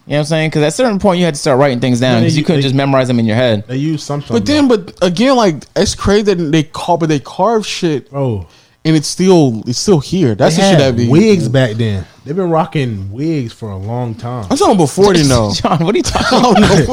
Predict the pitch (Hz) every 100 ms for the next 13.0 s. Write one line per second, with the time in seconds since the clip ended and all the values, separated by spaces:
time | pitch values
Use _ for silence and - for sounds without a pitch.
0 | - - - 185 196 240 185 160 190 196
1 | 208 208 - 302 285 160 185 - 277 214
2 | 165 170 139 226 240 233 302 262 285 262
3 | 277 320 254 175 139 165 220 196 190 -
4 | 196 143 135 170 - 165 180 214 208 -
5 | - 196 180 - _ 151 151 147 135 127
6 | 110 - _ _ _ _ _ _ _ _
7 | - 143 143 135 - - 156 160 131 117
8 | 113 123 110 120 139 196 - 185 - 175
9 | 170 135 135 139 113 110 127 403 453 392
10 | 151 110 254 226 226 226 240 262 277 208
11 | 180 151 139 156 139 165 160 190 123 160
12 | 202 165 147 - 151 139 139 143 151